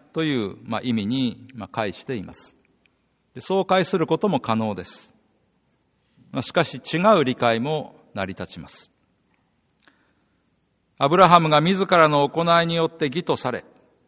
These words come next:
それゆえ誇りを持つことができる。これは人間の見方です。人間の見解です。しかし、神に対しては通用しないと、ここで述べている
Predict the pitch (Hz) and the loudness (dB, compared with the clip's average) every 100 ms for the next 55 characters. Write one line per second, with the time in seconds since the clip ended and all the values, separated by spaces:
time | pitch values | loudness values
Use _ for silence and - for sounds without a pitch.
0 | _ _ _ _ _ 143 - 160 175 170 | _ _ _ _ _ -4 0 2 4 4
1 | 190 135 - 160 165 165 160 - - 120 | 2 0 -2 0 2 0 -2 -6 -10 -8
2 | 139 110 98 - 151 - _ _ _ _ | -6 -6 -8 -10 -16 -16 _ _ _ _
3 | _ _ _ _ _ _ _ - 135 151 | _ _ _ _ _ _ _ -6 -2 0
4 | 120 117 151 170 175 180 165 117 104 87 | 0 0 -2 0 0 0 0 -2 -4 -8
5 | 85 - - _ _ _ _ _ _ _ | -16 -20 -20 _ _ _ _ _ _ _
6 | _ _ _ - 120 139 160 170 175 190 | _ _ _ -12 -6 -4 -2 -2 -2 -2
7 | - 120 110 - 95 92 - - _ _ | -2 -4 -4 -6 -8 -10 -18 -20 _ _
8 | _ _ _ _ _ _ _ _ _ - | _ _ _ _ _ _ _ _ _ -6
9 | 190 180 151 - 226 262 233 156 170 165 | -4 -4 -8 -4 0 2 2 0 0 0
10 | 156 - 220 127 - 135 147 160 160 - | 0 -4 -2 -2 -2 -2 0 0 -2 -4
11 | 147 170 185 - _ _ _ _ _ _ | -6 -6 -6 -14 _ _ _ _ _ _
12 | _ _ _ 123 - 120 143 120 101 - | _ _ _ -6 -2 0 0 -2 -4 -8
13 | 85 - | -12 -14